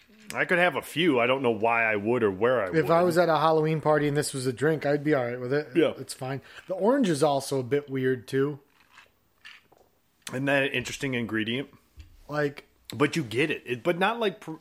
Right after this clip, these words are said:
Speaker 1: like, super pronouncedly.
Speaker 2: No.
Speaker 1: Pronouncedly? Pronouncedly?
Speaker 2: It's
Speaker 1: Whatever. It doesn't come forward, but it's there.
Speaker 2: Like, I don't know. Maybe do we, like, would we forego the citrus and put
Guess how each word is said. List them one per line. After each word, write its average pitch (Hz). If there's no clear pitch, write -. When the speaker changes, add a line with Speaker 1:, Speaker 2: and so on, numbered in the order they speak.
Speaker 1:
like, 139
super -
pronouncedly. 143
Speaker 2:
No. 208
Speaker 1:
Pronouncedly? 190
Pronouncedly? 131
Speaker 2:
It's 175
Speaker 1:
Whatever. 101
It -
doesn't 180
come 185
forward, 131
but 139
it's 127
there. 117
Speaker 2:
Like, 123
I 143
don't 180
know. 139
Maybe 147
do 147
we, 147
like, 127
would 131
we 131
forego 147
the 135
citrus 156
and 127
put 135